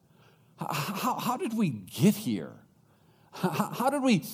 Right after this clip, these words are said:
get to this point? Well, to find that answer, we have to go back to the beginning. And Scripture tells us that, that when sin entered into the equation, when sin became a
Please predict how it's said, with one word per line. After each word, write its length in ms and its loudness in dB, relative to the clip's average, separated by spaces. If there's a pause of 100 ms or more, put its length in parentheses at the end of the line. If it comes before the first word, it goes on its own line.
(200)
get 380 4
to 240 4 (220)
this 280 4
point? 320 2
Well, 180 6
to 160 0
find 280 4
that 100 8
answer, 360 2 (160)
we 140 6
have 120 4
to 80 0
go 140 6
back 440 2
to 360 4 (300)
the 100 2
beginning. 400 4
And 100 2
Scripture 340 0
tells 300 2
us 140 4 (240)
that, 500 2
that 340 2
when 480 4 (200)
sin 560 4
entered 500 2
into 240 6
the 160 6
equation, 560 4
when 140 4
sin 420 2
became 400 2
a 100 4